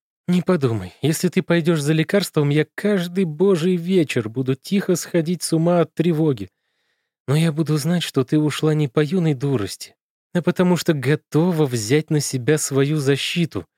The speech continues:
защиту Василисы. Шутка в этом". Желя чувствует, как колется в носу, мелко закивала.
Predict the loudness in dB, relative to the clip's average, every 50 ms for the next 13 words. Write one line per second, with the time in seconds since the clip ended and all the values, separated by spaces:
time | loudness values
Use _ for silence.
0 | _ _ _ -2 0 0 0 0 0 0 -2 0 -2 -2 0 -2 -2 -2 0 -2
1 | -2 -4 -4 -8 -10 -12 _ _ _ _ _ _ _ _ _ _ _ _ _ _
2 | _ _ -4 -2 -2 -2 0 0 0 2 2 2 0 0 -2 -6 -8 -10 _ _
3 | _ _ _ _ _ _ _ _ _ _ _ _ _ _ _ _ _ _ -4 0
4 | 2 2 2 2 0 0 -2 -2 -2 -2 -2 0 0 0 -2 -4 -6 -6 _ -2
5 | 0 2 2 2 2 0 -2 -4 -2 -2 -2 -2 -2 -2 -2 -2 0 0 0 0
6 | 0 -2 -4 -6 -6 -6 -6 -4 -4 -2 -2 -2 -4 -4 -6 -10